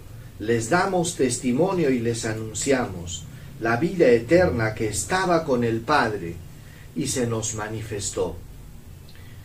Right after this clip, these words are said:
Eso que hemos visto y oído les anunciamos,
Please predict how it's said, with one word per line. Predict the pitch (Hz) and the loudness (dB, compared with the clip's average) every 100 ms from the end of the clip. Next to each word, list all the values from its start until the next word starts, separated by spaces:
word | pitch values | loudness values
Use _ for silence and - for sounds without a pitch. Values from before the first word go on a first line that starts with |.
| - - - - - - - - | -16 -18 -18 -18 -18 -18 -18 2
Eso | 202 214 202 175 | 4 6 4 4
que | 170 | 6
hemos | 147 131 120 | 6 4 2
visto | 151 165 - 120 | 2 2 2 2
y | 110 | 4
oído | 110 131 175 175 190 - - | 4 4 2 0 -2 -4 -6
les | 127 117 107 107 | -2 0 0 -4
anunciamos, | 104 107 98 143 139 110 90 85 - - | -6 -8 -6 0 2 0 -4 -8 -8 -8